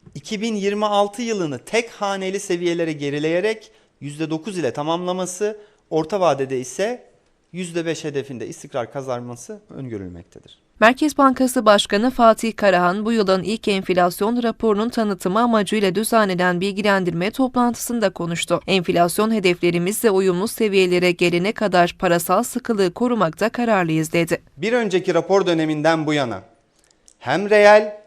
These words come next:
Speaker 1: hem de finansal göstergeler para politikamızın doğru yolda ilerlediğini teyit etmektedir. Enflasyon hedefimizle uyumlu seviyelere gerileyene kadar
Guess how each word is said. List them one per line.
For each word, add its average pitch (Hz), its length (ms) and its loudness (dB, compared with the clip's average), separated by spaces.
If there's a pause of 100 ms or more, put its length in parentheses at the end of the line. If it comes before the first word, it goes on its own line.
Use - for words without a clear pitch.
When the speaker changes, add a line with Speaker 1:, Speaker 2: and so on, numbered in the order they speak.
Speaker 1:
hem 208 280 -2
de 190 60 4
finansal 143 500 0
göstergeler 170 840 0 (500)
para 190 240 4
politikamızın 156 840 0 (200)
doğru 151 280 2
yolda 156 340 4
ilerlediğini 170 840 2 (160)
teyit 143 260 -2
etmektedir. 90 720 -14 (1300)
Enflasyon 156 760 2 (360)
hedefimizle 185 680 2
uyumlu 165 360 2
seviyelere 156 540 2
gerileyene 151 560 0
kadar 120 480 -2